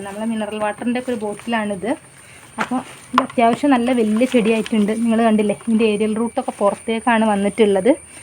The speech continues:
അപ്പോൾ ഈ ഒരു പ്ലാന്റിൽ നിന്ന് നമുക്ക് വലിച്ചെടുക്കാൻ തന്നെ ബുദ്ധിമുട്ടാണ്. കാരണം ഈ ഒരു പോട്ട്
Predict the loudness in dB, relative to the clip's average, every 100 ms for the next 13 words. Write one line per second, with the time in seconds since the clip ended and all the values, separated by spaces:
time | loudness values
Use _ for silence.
0 | -20 -10 -4 -2 -2 0 2 0 0 -2
1 | -2 0 0 0 -2 -14 -14 -6 -2 0
2 | 2 2 2 0 -2 -2 -2 -2 -2 -2
3 | -2 -2 0 0 0 -2 -4 -6 -8 -14
4 | -20 -18 -8 -6 -4 0 -2 0